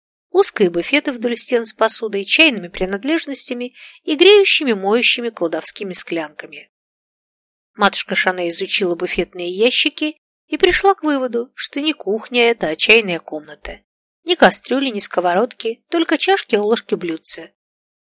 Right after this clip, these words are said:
Занявшись привычным делом, заварить чай, разогреть сырники в меду, она бодро пересказала разговор с Кситли. "Ешь, сынок, это всё тебе". Матушка поставила на стол тарелку с сырниками и дымящийся чайник.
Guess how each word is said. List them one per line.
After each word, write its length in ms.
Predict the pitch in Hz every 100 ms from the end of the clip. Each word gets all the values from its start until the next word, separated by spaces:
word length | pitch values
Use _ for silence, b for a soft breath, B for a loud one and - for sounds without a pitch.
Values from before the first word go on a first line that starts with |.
| -
Занявшись 600 | - 190 190 - 285 -
привычным 560 | - 208 196 - 180
делом, 400 | 175 226 269 262 - _ _ _
заварить 440 | 226 269 392 427
чай, 340 | - - 226 226
разогреть 480 | 208 220 262 330
сырники 540 | - - 233 233 233 240
в 100 | 220
меду, 360 | 226 214 220 - b b
она 240 | - 294 277
бодро 420 | - 190 240 302
пересказала 760 | - 277 - - 254 262 233
разговор 480 | 170 160 170 165 165
с 140 | - -
Кситли. 640 | - - 147 139 139 - _ _ _ -
"Ешь, 260 | 226 220
сынок, 380 | - 170 156 -
это 160 | - 247
всё 180 | -
тебе". 400 | 180 185 - - _ _ b b b
Матушка 340 | - - - -
поставила 460 | 196 - 185 180
на 120 | 175 180
стол 260 | - 185
тарелку 420 | - 180 233 233
с 80 | 220
сырниками 560 | - 240 233 214 190 175
и 40 |
дымящийся 600 | 156 170 180 - 196 185
чайник. 600 | 185 190 165 151 - -